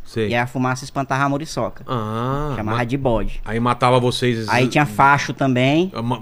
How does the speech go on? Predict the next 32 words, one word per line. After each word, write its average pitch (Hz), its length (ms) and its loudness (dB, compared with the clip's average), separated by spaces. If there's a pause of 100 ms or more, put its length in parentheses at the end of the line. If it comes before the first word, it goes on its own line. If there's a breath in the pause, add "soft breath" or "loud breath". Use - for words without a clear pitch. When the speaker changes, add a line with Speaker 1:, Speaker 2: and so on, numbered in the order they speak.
Speaker 1:
a 113 120 2
fumaça 131 420 2
matava 139 320 4
vocês 139 320 4
lá 151 140 6
dentro. 143 280 6
Speaker 2:
<laughs> - 140 -14 (220 loud breath)
Speaker 1:
E 185 80 4
a 247 60 6
fumaça, 381 360 6
vocês 156 100 0
não 156 60 4
res-, 156 280 2 (100)
respiravam 135 420 2
essa - 140 -4
fumaça 123 360 -2
lá 180 160 4
Speaker 2:
É, 214 60 2
Speaker 1:
dentro? 170 200 0
Speaker 2:
respirava. 427 560 4 (100)
Era 185 220 0
melhor 233 340 4
do - 80 -10
que - 100 0 (220)
Speaker 1:
<laughs> - 240 -6
Do - 160 -8
que, 208 200 4 (320)
do 190 60 4
que - 240 -4
os, 180 160 4 (120)
as 196 200 6
muriçoca. 170 720 2